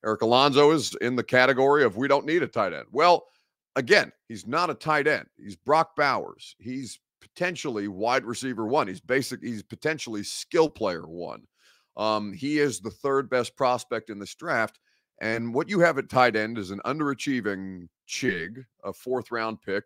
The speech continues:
who was drafted by a different administration, was coached by a different administration, and now should be one hundred percent on notice that both the person, both the people who were responsible primarily for his drafting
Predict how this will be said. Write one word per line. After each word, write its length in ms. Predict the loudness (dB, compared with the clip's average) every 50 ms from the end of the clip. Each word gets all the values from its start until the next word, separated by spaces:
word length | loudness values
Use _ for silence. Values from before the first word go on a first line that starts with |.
| -8
who 320 | -6 -4 -4 -4 -4 -6 -10 _ _ _ _ _ _ _ -14
was 140 | -14 -12 -10
drafted 420 | -6 -4 -4 -4 -4 -4 -6 -6
by 200 | -2 -2 -2 -2
a 40 | -2
different 320 | -4 -6 -6 -6 -8 -10
administration, 920 | -10 -8 -8 -10 -10 -10 -12 -10 -10 -8 -8 -10 -12 -14 -14 -14 -14 -14 -10
was 240 | -10 -8 -8 -10 -10
coached 420 | _ 2 2 2 2 2 -4 -6
by 160 | -6 -4 -4
a 60 | -4 -6
different 300 | -8 -8 -10 -10 -12 -12
administration, 800 | -12 -12 -12 -12 -12 -14 -12 -10 -8 -8 -8 -8 -12 -12 -12 -10
and 160 | -10 -8 -4
now 380 | -2 0 0 0 0 -2 -2 -4 _ _ _ _ _ _
should 220 | -12 -8 -8 -6 -4
be 220 | -2 -2 -2 -2
one 240 | -2 -2 0 0 0
hundred 220 | 0 -2 -2 -4
percent 360 | -6 -6 -8 -4 -2 0 0
on 180 | 0 0 0 2
notice 480 | 4 4 4 4 2 0 -2 -4 -8 -8
that 220 | -6 -6 -6 -6 -8 _ _ -14 -4
both 300 | 0 0 0 0 0 _ -10
the 80 | -8
person, 420 | -4 -2 -2 -2 -2 -4 -8 -10 -10 -10 -6 0
both 220 | 4 4 4 2 0
the 60 | -6
people 380 | -4 -4 -4 -4 -4 -4 -4
who 100 | -2 -2
were 120 | -4 -4 -6
responsible 760 | -6 -8 -6 -2 -2 -2 -2 -2 -6 -6 -4 -4 -4 -4 _ _ _ _ _ _ _ _ _ _ _ _ _ _ _ _ 4
primarily 540 | 6 8 10 10 10 10 10 10 8 4
for 240 | 4 4 4 6 6
his 140 | 6 4 4
drafting 540 | 4 6 6 6 6 4 2 0 0 0